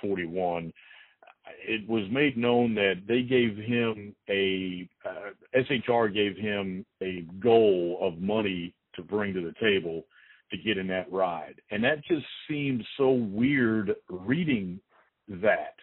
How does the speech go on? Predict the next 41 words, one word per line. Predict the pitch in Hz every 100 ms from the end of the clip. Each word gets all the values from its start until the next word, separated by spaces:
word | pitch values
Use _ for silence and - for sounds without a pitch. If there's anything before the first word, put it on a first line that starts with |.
| - - - -
Like, | 107 107
he | 107
was | 127 113
like, | 117 107 -
"Hey, | 139 107 82
we | 101 170
will | 127
definitely | 95 147 143 160 131 -
take | 151 135
you, | 104 95 95
but | 101
you | -
gotta | 135 120
bring | 104 113 110 104 -
X | 127 -
amount | 110 113 110 -
to | 110
the | 90 -
table." | 135 95 90
Where | 90 117
in | 120
the | 113
past, | - - 214 120 90 - - _ _ _ _ _ _ _ -
it's | 131 123
always | 123 143 160 156 135
been, | 135 139 143 135 - - - - -
or | 131
not | 127
always | 117 113 98 87
been, | 95 92
excuse | 87 117 90
me, | 85 73 -
it, | 120 120 131
it |
is | 131 107
more | 120 135 160 147 139 - _ _ _ _ _ _ 113
like, | 120 120 113 107 - - _ _ _ _ _ -
"Hey, | 123
that | 104 175 -
driver | 110 131 127 123 123
is | 104 104